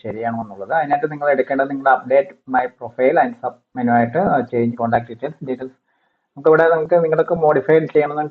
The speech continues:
ചെയ്യാം. ഇപ്പൊ ഇവിടെ, ആ, നിങ്ങൾക്ക് ഓരോ ഓപ്ഷനായിട്ട്, ആ, നമുക്ക് ഓപ്പൺ ചെയ്തിട്ട് ചെക്ക് ചെയ്യാവുന്നതാണ്. ഇപ്പം നമുക്ക് ആദ്യം ഈ ഒരു പാർഷ്യൽ വിഡ്രോവലിന് വേണ്ടിയിട്ട് നമുക്ക് ബാങ്കിലെ, ബാങ്ക് അക്കൗണ്ടിലോട്ടാണ് ഈ പൈസ വരിക. അപ്പൊ ബാങ്ക് അക്കൗണ്ട് ഡീറ്റെയിൽസ് എല്ലാം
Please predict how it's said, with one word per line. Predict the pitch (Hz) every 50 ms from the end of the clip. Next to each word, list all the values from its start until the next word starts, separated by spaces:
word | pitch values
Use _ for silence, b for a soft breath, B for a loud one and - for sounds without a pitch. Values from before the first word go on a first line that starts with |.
| - 143
ചെയ്യാം. | 131 131 156
ഇപ്പൊ | 180 - 180
ഇവിടെ, | 170 160 165 165 165 170 - - - _ _ -
ആ, | 151 147 147
നിങ്ങൾക്ക് | 143 147 147 143 - - 151
ഓരോ | 143 - - 139 139 143 151 147
ഓപ്ഷനായിട്ട്, | 139 139 139 - - 147 143 135 139 143 139 143 - b b b b b b b b b _ _ - -
ആ, | 147
നമുക്ക് | 143 135 139 139 131 131 143
ഓപ്പൺ | 131 127 127 147 139
ചെയ്തിട്ട് | 135 135 135 131 139 120 -
ചെക്ക് | 127 117 120 -
ചെയ്യാവുന്നതാണ്. | 139 131 127 123 117 110 113 127
ഇപ്പം | 131 160 131 - - _ _ _ _ -
നമുക്ക് | 147 151 143 165
ആദ്യം | 156 151 156 170 180 175 175 - _ -
ഈ | 160 165
ഒരു | 165 165 170 170 170 165 - -
പാർഷ്യൽ | 156 151 151 151 151 - 170 165
വിഡ്രോവലിന് | 170 156 160 160 156 156 156 156 156 156
വേണ്ടിയിട്ട് | 156 156 151 147 151 151 151 156
നമുക്ക് | 151 147 143 135 - 151
ബാങ്കിലെ, | 143 147 131 131 135 139 143 147 147 - -
ബാങ്ക് | 131 135 131 127 131 139
അക്കൗണ്ടിലോട്ടാണ് | 139 - 151 143 147 147 143 143 - 143 139 135 143
ഈ | 139 131
പൈസ | 135 131 127 120 - 143
വരിക. | 131 113 120 123
അപ്പൊ | 143 151 - 143
ബാങ്ക് | 139 135 127 123 131
അക്കൗണ്ട് | 131 131 - 143 143 139 135
ഡീറ്റെയിൽസ് | 131 135 135 131 - -
എല്ലാം | 127 123 131 131 120 123 -